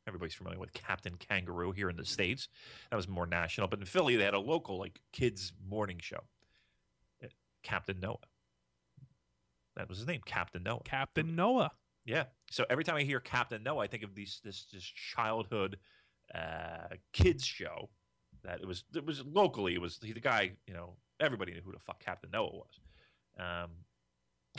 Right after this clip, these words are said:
Speaker 1: <laughs> so every time I see Captain Noah, I'm like,
Speaker 2: Did he
Speaker 1: I think of
Speaker 2: dress up as, like, Noah? Like,
Speaker 1: No, he was, like, kinda like a, uh,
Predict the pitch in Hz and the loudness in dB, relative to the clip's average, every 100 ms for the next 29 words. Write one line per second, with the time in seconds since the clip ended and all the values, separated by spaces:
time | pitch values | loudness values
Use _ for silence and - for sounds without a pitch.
0 | - - 120 101 98 87 85 - - - | -12 -12 -10 -8 -6 -6 -6 -8 -12 -12
1 | - - - 123 - - - 175 165 123 | -12 -14 -14 -16 -16 -16 -2 2 4 6
2 | 175 - 180 - 139 123 - - 127 - | 6 8 4 4 0 0 -6 -8 -8 -8
3 | 131 135 170 202 _ - 113 _ 143 _ | 0 6 6 6 _ -10 -10 _ -20 _
4 | _ - _ - 214 226 214 226 214 214 | _ -20 _ -12 -2 4 6 6 4 0
5 | 165 - 247 285 196 160 127 _ _ _ | 0 2 6 6 6 4 4 _ _ _
6 | _ _ _ _ - _ 131 120 101 95 | _ _ _ _ -20 _ 2 4 4 2